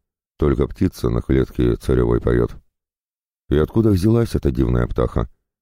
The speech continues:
Из казачьего ль сердца, из воли степной. Но выводят царя, и граф Панин с размаха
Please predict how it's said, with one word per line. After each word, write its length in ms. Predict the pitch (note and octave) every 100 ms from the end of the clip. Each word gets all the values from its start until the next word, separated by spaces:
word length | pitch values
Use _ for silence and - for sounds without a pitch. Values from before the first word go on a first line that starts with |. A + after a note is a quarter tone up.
| _ _
Из 140 | C#2+ -
казачьего 540 | C#2 C#2+ C#2 C#2 C2+
ль 60 | C#2
сердца, 600 | - C2+ - C#2+ C#2 B1 -
из 180 | C#2
воли 280 | A#1+ B1+ D#2
степной. 520 | C#2 - - C2+ A#1+ - _ _ _ _ _ _ -
Но 180 | C2+ C2
выводят 420 | C2+ C2 B1+ A#1+
царя, 380 | - A#1+ D#2 D#2 _ _ _ -
и 100 | E2
граф 280 | D#2+ E2+ -
Панин 280 | F#2 E2+
с 120 | D2+ C2+
размаха 580 | C#2 D2+ F2 - B1+